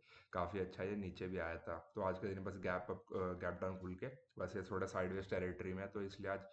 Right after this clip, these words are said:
since सेंसेक्स की एक्सपायरी है तो फिर मैंने ही बस, अ, दूर दूर के ऑप्शन सेल करें, क्योंकि एक बड़ा प्रॉफिट होने के बाद मैं थोड़ा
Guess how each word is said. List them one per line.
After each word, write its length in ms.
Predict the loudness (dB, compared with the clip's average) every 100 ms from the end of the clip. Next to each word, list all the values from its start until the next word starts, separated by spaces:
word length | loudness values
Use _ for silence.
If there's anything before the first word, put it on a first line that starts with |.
| -20 -16 -6
since 220 | -4 0
सेंसेक्स 440 | 0 0 -2 -4
की 100 | -4
एक्सपायरी 480 | -4 -2 2 2 2
है 60 | -2
तो 120 | -2
फिर 140 | -4 -2
मैंने 240 | -2 0
ही 80 | 0
बस, 260 | 0 -2 -8 -20 -10
अ, 160 | -2 0
दूर 220 | 2 0
दूर 140 | 0
के 120 | 2 2
ऑप्शन 300 | 2 -2 -2
सेल 220 | -2 -2
करें, 260 | -2 -4 -2
क्योंकि 240 | -4 -2
एक 160 | -2 0
बड़ा 180 | 2 2 0
प्रॉफिट 300 | -2 -2 -2
होने 180 | -4
के 120 | 0 0
बाद 220 | 0 -4 -18 _ -4
मैं 140 | 2
थोड़ा 160 | 4